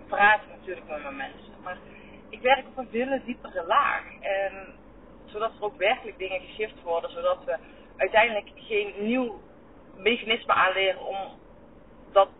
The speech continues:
niet prettige gevoel te ontwijken, maar dat we dat niet prettige gevoel, dat we dat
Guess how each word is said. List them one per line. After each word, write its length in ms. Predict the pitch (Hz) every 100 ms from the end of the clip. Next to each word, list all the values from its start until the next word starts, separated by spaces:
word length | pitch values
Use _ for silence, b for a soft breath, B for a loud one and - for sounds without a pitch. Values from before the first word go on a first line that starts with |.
| -
niet 280 | 202 240
prettige 280 | - 220 - -
gevoel 260 | - 202
te 80 | -
ontwijken, 520 | - - 208 262 -
maar 80 | 180
dat 160 | - -
we 60 | 185
dat 120 | 180 B B -
niet 260 | 208 247 -
prettige 320 | 208 - - - - -
gevoel, 320 | 240 226 208
dat 120 | 196 -
we 60 |
dat 100 | 185